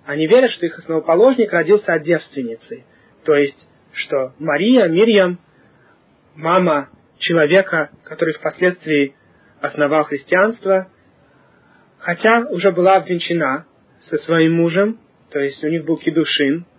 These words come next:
ирусин, но еще не было процесса женитьбы, то есть хупы.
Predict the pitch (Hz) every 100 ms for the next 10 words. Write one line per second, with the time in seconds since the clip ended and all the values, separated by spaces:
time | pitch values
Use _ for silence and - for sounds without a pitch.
0 | - 143 143 135 170 196 - _ _ _
1 | - 170 180 - 262 247 214 214 208 190
2 | 262 190 175 165 175 170 135 117 113 _
3 | _ - 151 143 139 _ _ _ _ _
4 | _ _ - 208 202 139 110